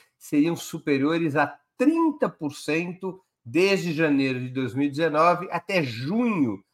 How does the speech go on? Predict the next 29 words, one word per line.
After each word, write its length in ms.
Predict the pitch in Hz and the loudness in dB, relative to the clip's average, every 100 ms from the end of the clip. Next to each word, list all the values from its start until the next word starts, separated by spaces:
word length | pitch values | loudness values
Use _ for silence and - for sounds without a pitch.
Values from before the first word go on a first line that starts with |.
| _ - | _ -10
de 120 | 139 | -2
dois 240 | 147 131 | 0 0
mil 160 | 123 127 | 0 -2
e 20 | |
vinte 300 | 127 156 190 | -4 -6 -10
e 20 | |
três, 560 | - 160 165 165 - _ _ _ - | -6 -2 -2 -4 -8 _ _ _ 0
quando 280 | 196 196 196 | 2 2 0
começou 600 | 196 196 160 - 156 156 | -2 -2 -2 -2 6 6
a 80 | |
valer 680 | 151 180 202 147 147 156 - _ - | 8 8 6 8 6 4 -2 _ -6
o 100 | 175 | -2
reajuste, 1040 | 156 185 151 107 131 143 - - 143 139 135 _ _ - | 6 6 6 2 0 0 -2 -12 -2 -2 -2 _ _ -2
eh, 200 | 123 - | -2 0
estabelecido 1080 | 165 - 165 156 139 - - 127 131 127 127 - | -6 -2 0 2 2 0 -8 -6 -6 -6 -10 -4
pela 200 | 175 160 | 0 0
atual 580 | - 113 113 117 113 - | -2 -2 2 2 0 4
administração. 1080 | 147 143 127 117 104 - - - - 104 _ _ _ _ _ _ - | 4 4 -2 -4 -6 -10 -16 -18 -20 -20 _ _ _ _ _ _ 2
Para 160 | 311 | 4
os 80 | 277 | 6
economistas 800 | 247 220 196 160 139 - 123 104 | 4 4 2 4 2 0 -10 -10
liberais, 920 | 113 165 160 120 139 123 92 - - - | -8 -6 0 6 8 6 2 -12 -20 -14
o 60 | 175 | 2
Brasil 360 | 202 170 208 | 2 2 0
gastaria 540 | 202 185 - 180 202 175 | 0 0 0 -2 -2 -6
demasiadamente 1500 | 131 139 196 208 170 175 143 170 165 147 127 156 147 127 - | -4 0 2 2 4 4 4 0 2 2 2 0 0 -2 -10
com 160 | 117 | -14
funcionalismo 720 | 113 120 113 113 110 113 120 117 | -12 -14 -10 -8 -6 -8 -10 -14
público, 540 | 120 107 95 - | -14 -14 -14 -18